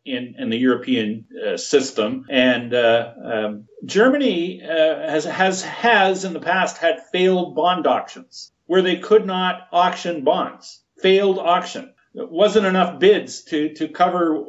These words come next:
the amount of bonds they wanted to sell. And, and, and it's happened, like,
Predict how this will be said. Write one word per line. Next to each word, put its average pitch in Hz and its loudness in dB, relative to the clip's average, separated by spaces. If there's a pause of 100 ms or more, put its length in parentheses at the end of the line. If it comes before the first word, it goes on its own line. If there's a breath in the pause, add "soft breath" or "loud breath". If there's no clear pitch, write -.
(120)
the 156 2
amount 160 2
of 131 -2
bonds 151 0
they 139 -2
wanted 147 -2
to 135 -10
sell. - -2 (180)
And, 170 -6
and, 170 0
and 175 0
it's 185 -2
happened, 254 0
like, 180 2